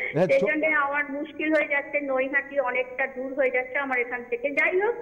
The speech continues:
Speaker 2: আমার খুব ভালো লেগেছিল, এত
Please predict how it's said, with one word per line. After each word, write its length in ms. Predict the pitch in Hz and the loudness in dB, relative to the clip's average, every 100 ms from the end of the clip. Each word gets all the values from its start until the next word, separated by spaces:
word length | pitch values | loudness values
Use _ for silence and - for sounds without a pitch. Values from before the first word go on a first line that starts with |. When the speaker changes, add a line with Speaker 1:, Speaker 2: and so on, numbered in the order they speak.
| - - - | -8 -16 -6
Speaker 2:
আমার 240 | 240 269 320 | -2 0 0
খুব 200 | 370 311 | 0 0
ভালো 220 | 262 285 302 | 2 0 2
লেগেছিল, 460 | 311 311 311 320 339 349 339 | 0 0 0 0 2 0 -4
এত 440 | 202 - - 330 | -4 -4 -2 0